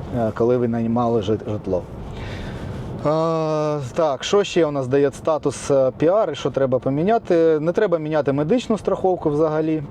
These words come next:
е, вона залишається такою, як вона була. А якщо вона у вас є, якщо і не було, тепер ви можете її зробити без жодних питань.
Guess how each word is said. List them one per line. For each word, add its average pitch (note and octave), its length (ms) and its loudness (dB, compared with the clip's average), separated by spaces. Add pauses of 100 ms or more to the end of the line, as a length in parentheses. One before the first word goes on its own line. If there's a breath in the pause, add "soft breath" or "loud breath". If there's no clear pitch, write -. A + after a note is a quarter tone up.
(220)
е, C3+ 100 2
вона C#3 280 2
залишається C3 560 0
такою, B2 420 0
як A2+ 180 0
вона A2 220 -2
була. F3 400 2 (720 loud breath)
А C3+ 60 0
якщо C3+ 240 0
вона C#3 260 -2
у C3+ 80 4
вас C3 240 0
є, B2+ 240 4
якщо D3+ 380 2
і D3 60 2
не C#3 140 0
було, D3+ 340 2
тепер C3 300 2
ви B2 80 0
можете A#2+ 360 -2
її A2 100 4
зробити C3 480 2
без D3+ 180 2
жодних D3 340 0
питань. D#3 400 -2